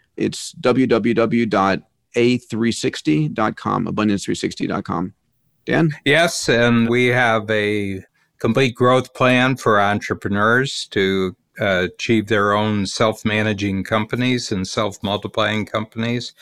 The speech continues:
Speaker 2: with the entrepreneur just focused on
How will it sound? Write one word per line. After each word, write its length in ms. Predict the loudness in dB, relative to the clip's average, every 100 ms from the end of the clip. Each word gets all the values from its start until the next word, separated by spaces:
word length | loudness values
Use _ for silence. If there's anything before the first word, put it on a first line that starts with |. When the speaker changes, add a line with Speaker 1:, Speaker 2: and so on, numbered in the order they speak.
| -20 -20 _ _
Speaker 2:
with 360 | -2 -2 -2 -4
the 140 | -2
entrepreneur 600 | 0 0 -2 -2 2 2
just 260 | 2 0 0
focused 500 | -2 0 0 -2 -2
on 320 | -2 -2 -6